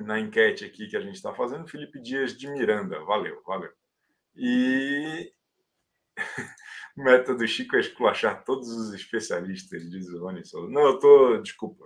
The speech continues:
desculpa, eu não queria ter, eu não queria ter feito isso. Olha que legal essa mensagem aqui do, do Dantinhas.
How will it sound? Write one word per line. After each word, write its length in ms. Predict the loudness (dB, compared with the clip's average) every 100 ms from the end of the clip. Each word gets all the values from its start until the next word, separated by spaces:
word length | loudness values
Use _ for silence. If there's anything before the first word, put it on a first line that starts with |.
| -16
desculpa, 380 | -14 -8 -2 0
eu 60 | 0
não 140 | -2
queria 280 | -4 -2 -2
ter, 340 | -2 -4 -4 -6 _ _ _ _ _ _ _
eu 60 | -10
não 120 | -8
queria 260 | -4 -4 -2
ter 180 | -6 -8
feito 300 | -12 -14 -20
isso. 240 | -20 -20 _ _ _ 4
Olha 180 | 6 8
que 80 |
legal 340 | 10 12 12 10
essa 200 | 8 2
mensagem 460 | 0 0 2 2
aqui 140 | -2 -6
do, 580 | -6 -6 -6 -6 -6 -10
do 120 | -8
Dantinhas. 520 | -6 -6 -10 -14